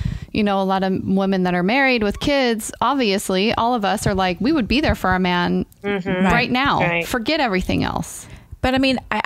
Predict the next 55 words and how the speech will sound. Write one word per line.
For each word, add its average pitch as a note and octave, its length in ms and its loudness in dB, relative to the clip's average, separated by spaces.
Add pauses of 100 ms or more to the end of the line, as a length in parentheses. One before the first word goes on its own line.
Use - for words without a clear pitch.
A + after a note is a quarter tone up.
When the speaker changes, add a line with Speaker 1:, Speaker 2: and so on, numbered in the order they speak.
(260)
Speaker 3:
you G#3 100 0
know, F3+ 180 2
I G3 120 2
think C4+ 280 -2
they, G#3+ 300 -2
some G#3+ 280 0
people G3+ 340 0
too G#3+ 320 0
have, F3+ 460 0 (1120)
you G3 80 0
know, D#3+ 120 0
memory G#3 460 2
of F3+ 100 0
Joe F#3 640 0
t-, - 140 -6
treating G3+ 360 0
her F4+ 160 2
not C4 200 0
so F#3 140 -2
kindly F3 480 0
too C#4+ 300 0
Speaker 2:
Yeah, G#3 140 2
Speaker 3:
in - 0 -
the F#3 60 0
past. F#3 120 2
Speaker 2:
cheating E3 260 2
on G3 200 2
her G3+ 360 2 (180)
too, G3 300 2
Speaker 3:
Yeah, A#3 320 2 (140)
Speaker 2:
right? G3 200 -6
Speaker 3:
you G#3+ 200 0
Speaker 2:
All F#3+ 260 4
of G3+ 60 2
Speaker 3:
know, F#3+ 40 2
Speaker 2:
this. - 280 -6 (120)
Speaker 3:
so G3+ 300 0
Speaker 2:
So - 20 0
Speaker 3:
they're G3 140 2
Speaker 2:
they're F#3 100 2
Speaker 3:
kind G3+ 160 2
of, F#3+ 220 2
Speaker 2:
prob-, - 40 -18 (400)
Speaker 3:
yeah, D4+ 180 2
Speaker 2:
it's C#4+ 100 0
Speaker 3:
I D4 40 2
mean, D4 120 2
Speaker 2:
two C4+ 60 4
Speaker 3:
they're C#4 80 2
Speaker 2:
schools C4+ 320 2
Speaker 3:
both G#3+ 100 -2
Speaker 2:
of - 60 -14
thought G3 280 0
for F#3+ 140 0
sure. F3+ 560 0